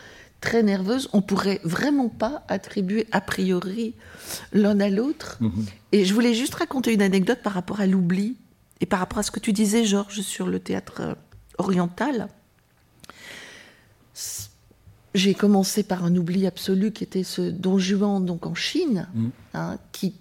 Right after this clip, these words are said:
Speaker 1: qui date maintenant, puisque c'était avant les Jeux Olympiques de deux mille huit. Donc, je dis ça parce que ça a beaucoup changé. Mais je me suis retrouvée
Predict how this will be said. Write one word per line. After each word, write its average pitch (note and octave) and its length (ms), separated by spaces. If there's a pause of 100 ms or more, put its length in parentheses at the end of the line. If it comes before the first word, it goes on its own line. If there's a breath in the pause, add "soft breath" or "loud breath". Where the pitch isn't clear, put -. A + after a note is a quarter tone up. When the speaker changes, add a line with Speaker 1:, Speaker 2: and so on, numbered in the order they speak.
(180)
Speaker 1:
qui A#3+ 120
date A3+ 320
maintenant, E3 340
puisque E3+ 280
c'était - 400
avant F#3+ 380 (500 loud breath)
les G3 300
Jeux G3 300
Olympiques F#3 400
de F#3 80
deux G3 140
mille G3 260
huit. E3+ 340
Donc, F3+ 200 (140)
je E3+ 80
dis G3+ 100
ça C#4 160
parce - 140
que A3 100
ça G3 140
a - 20
beaucoup G3+ 240
changé. F#3+ 400 (720 loud breath)
Mais G3+ 140
je G#3 120
me A3+ 140
suis - 200
retrouvée G#3 640